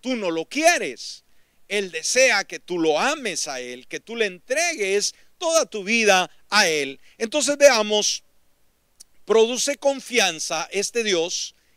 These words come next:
y confort en tiempos de turbulencia. ¿Qué es lo que hace Dios? Él produce confianza y confort, o sea, tranquilidad en tiempos de turbulencia.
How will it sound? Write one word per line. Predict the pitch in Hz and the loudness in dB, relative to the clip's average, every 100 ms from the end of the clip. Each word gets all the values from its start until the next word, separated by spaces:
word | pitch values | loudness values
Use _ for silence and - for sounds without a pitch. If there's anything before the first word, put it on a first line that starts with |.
| _ | _
y | 220 208 | -4 -2
confort | 214 202 - 240 277 285 - _ _ - | 0 -2 -2 6 6 6 -4 _ _ -10
en | 208 208 208 | -4 -4 -6
tiempos | - 254 262 220 208 190 - - | -4 0 0 0 -2 0 -4 -2
de | 170 | -2
turbulencia. | 185 175 160 151 156 196 131 - - | -2 -4 -6 -4 -2 -4 -6 -10 -12
¿Qué | - | -8
es | 269 | 0
lo | 285 | 0
que | - 233 | 2 0
hace | 208 214 | 0 -2
Dios? | 180 170 170 - - _ _ _ | -2 -2 -2 -4 -12 _ _ _
Él | 226 254 | 4 4
produce | 226 214 214 - 202 - - | 2 2 0 -2 -4 -6 -6
confianza | - 170 165 - 220 233 240 226 240 262 - _ _ _ | -2 -2 -4 -6 2 2 2 -4 -6 -8 -14 _ _ _
y | 196 247 | 0 0
confort, | - 294 285 262 196 127 - | 8 6 8 4 4 4 -8
o | 143 | -10
sea, | 190 165 | -8 -4
tranquilidad | 190 185 180 208 226 262 208 196 - _ _ - | -2 -2 -6 -2 0 4 2 0 -6 _ _ -4
en | 202 185 | -4 -4
tiempos | 208 196 185 190 180 - _ _ | -2 -2 -2 -8 -8 -10 _ _
de | 147 196 190 - _ _ _ - | -2 0 0 -6 _ _ _ -4
turbulencia. | 208 196 202 175 147 139 143 127 | -2 -2 0 0 0 -4 -6 -6